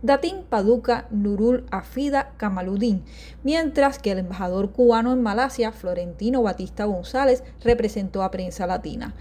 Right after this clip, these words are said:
Al decir de la directora ejecutiva del medio de prensa malasio, el acuerdo se alinea con los crecientes lazos bilaterales entre Malasia y Cuba en diversos sectores,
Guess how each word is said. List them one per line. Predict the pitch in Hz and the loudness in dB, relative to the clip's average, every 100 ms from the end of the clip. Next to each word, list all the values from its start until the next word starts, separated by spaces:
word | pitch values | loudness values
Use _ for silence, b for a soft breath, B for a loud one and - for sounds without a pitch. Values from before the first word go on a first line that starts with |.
| B B | B B
Al | - 302 | 6 8
decir | 330 311 359 349 | 6 2 0 2
de | 302 | 4
la | 220 | 4
directora | 196 180 180 240 285 | 2 -2 2 4 4
ejecutiva | 233 190 196 185 226 285 226 | 2 -4 -6 -4 -2 0 0
del | 190 175 | 0 -4
medio | 180 190 208 | -4 0 0
de | 190 | 0
prensa | 190 190 196 196 | -4 -4 -4 -2
malasio, | 180 208 302 - 190 - B 294 | 0 2 0 -2 -4 -4 B 2
el | 311 | 2
acuerdo | 311 339 349 339 | 4 2 2 0
se | 320 - 190 | -4 -4 -2
alinea | 185 247 339 339 311 | 0 0 -2 -4 -4
con | 220 | -2
los | 190 | -4
crecientes | - 185 - 196 226 202 | -4 -6 -4 0 0 2
lazos | 202 208 269 254 B B | 2 0 0 -2 B B
bilaterales | 196 196 190 175 185 208 226 | -2 0 2 2 2 2 0
entre | 196 190 | -2 -2
Malasia | 180 180 196 - 240 | -2 0 0 0 -6
y | - 214 | -6 -4
Cuba | 302 330 311 | 0 0 2
en | |
diversos | 214 185 214 220 | 2 2 0 -2
sectores, | 202 - - 277 240 | -4 -2 0 2 0